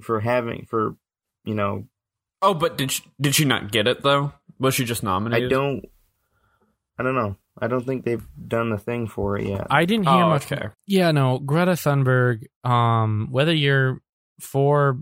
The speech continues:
Speaker 3: you believe in global warming, whether you don't believe in global warming, I'm just, I'm gonna s-, come out here and say it.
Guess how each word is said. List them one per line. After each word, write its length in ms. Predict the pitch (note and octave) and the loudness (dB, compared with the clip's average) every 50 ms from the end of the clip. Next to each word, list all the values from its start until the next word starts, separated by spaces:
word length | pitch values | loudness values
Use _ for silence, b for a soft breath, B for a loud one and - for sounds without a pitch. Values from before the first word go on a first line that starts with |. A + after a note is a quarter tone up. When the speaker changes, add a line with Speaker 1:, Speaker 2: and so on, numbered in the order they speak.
| - - | -8 -4
Speaker 3:
you 140 | B2 A#2+ A2+ | -2 -2 0
believe 340 | A2 A2 A#2 C3+ D3 D3 C#3 | 0 2 2 2 2 2 2
in 140 | C#3+ C3+ | 0 0
global 260 | B2 B2+ B2+ A#2+ A#2 A2+ | 0 0 0 0 0 0
warming, 340 | A#2 A#2 A#2 A2+ A2+ A2 | 0 0 0 0 0 -2
whether 180 | G#2 G#2 G#2 G#2+ | -2 0 0 0
you 120 | G#2 G#2 | -2 -2
don't 240 | G2+ A#2 A#2 B2+ B2+ | -2 0 0 0 0
believe 240 | B2 B2 A#2+ B2 A2+ | 0 0 0 2 2
in 80 | A#2 A2+ | 0 0
global 320 | A2+ A2+ A2 A2 G#2+ G#2 | 2 2 2 2 0 0
warming, 400 | G#2 G#2 G#2 G#2 G#2 G2+ G2+ G#2 _ _ _ _ _ _ _ _ _ _ _ _ - | 0 0 0 -2 -2 -2 -4 -6 _ _ _ _ _ _ _ _ _ _ _ _ -4
I'm 140 | B2 C3+ D3+ | -2 0 0
just, 160 | D3 - D3+ | 0 0 -2
I'm 180 | - B2+ B2+ | -2 0 2
gonna 120 | C#3+ D3 C3 | 2 2 2
s-, 160 | A2 - - | 0 -2 -4
come 120 | - C3 | -2 -2
out 80 | B2+ B2+ | 0 2
here 100 | C3 B2+ | 2 2
and 80 | A#2+ - | 0 0
say 200 | - B2+ B2 A#2+ | 0 0 0 0
it. 100 | - | -2